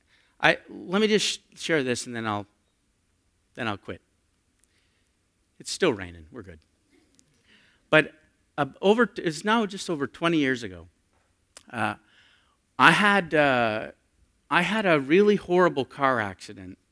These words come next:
and, uh, I nearly died, and the man that, that hit me, he died on the scene.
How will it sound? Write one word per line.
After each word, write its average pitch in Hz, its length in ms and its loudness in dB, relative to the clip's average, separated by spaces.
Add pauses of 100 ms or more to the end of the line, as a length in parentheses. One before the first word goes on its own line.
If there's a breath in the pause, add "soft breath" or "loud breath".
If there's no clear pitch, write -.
(540)
and, 131 320 -4
uh, 123 340 0 (120)
I 147 80 -4
nearly 175 380 2
died, 139 520 2
and 123 160 -2
the 123 60 -4
man 143 400 0
that, 127 260 -2 (160)
that 131 220 -4
hit - 240 -2
me, 127 420 -4 (440 soft breath)
he 175 240 -2
died 135 340 2
on 131 200 0
the 120 80 -2
scene. 104 580 -6